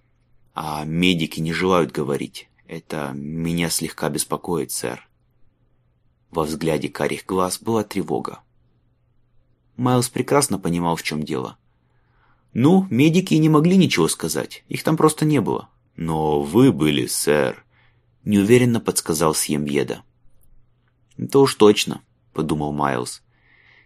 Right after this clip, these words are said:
«Если бы меня там не было, ты не принял бы на себя смерти, предназначавшейся мне». «Вы помните, как мы прилетели на Махата Солярис?»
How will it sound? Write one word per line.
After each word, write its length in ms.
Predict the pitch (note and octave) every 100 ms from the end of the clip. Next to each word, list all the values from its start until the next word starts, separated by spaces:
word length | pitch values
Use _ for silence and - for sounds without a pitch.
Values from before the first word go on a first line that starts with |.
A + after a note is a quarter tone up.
| _
«Если 300 | - C3 -
бы 120 | C#3 B2
меня 260 | B2 B2
там 200 | A#2+ A2
не 160 | B2+ C#3+
было, 320 | F2 C2 - _ _ _ _ _
ты 160 | - C#3
не 120 | C#3+
принял 360 | C#3 G#2+ G2+ F2+
бы 100 | F2
на 100 | E2
себя 280 | - E2 D#2+
смерти, 460 | - G#2 G2+ -
предназначавшейся 920 | - - D#2 D#2 - D#2 D2 D#2 - D2+
мне». 300 | C#2+ C#2+ - _ _ _ _ _ _ _ _ _ _ _ _ _ _ _ _ _ _ _ -
«Вы 160 | F2+ G#2
помните, 420 | F3 F#3+ C#3+ G#2+
как 140 | F#2
мы 120 | G2
прилетели 460 | F#2 F2+ F2 F#2+ F2+
на 100 | F2
Махата 340 | F2 F2 E2
Солярис?» 640 | E2+ E2+ E2 C2+ - -